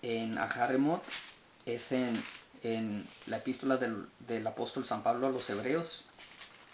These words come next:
y se encuentra en el capítulo nueve, creo que empieza en el capi-, en el versículo once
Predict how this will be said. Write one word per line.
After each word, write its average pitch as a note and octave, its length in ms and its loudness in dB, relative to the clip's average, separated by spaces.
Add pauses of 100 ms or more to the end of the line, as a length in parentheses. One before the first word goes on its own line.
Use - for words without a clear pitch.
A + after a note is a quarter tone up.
(140)
y C#3 100 0
se C3 100 0
encuentra A2+ 360 0
en C3 80 6
el A#2 60 -2
capítulo A#2+ 440 0
nueve, B2+ 380 2
creo A#2+ 180 0
que - 80 -4
empieza A2 300 -4
en B2+ 60 2
el A2+ 120 -2
capi-, G2+ 340 -6
en A#2 140 0
el G#2 160 0
versículo A2+ 460 -2
once D3 480 0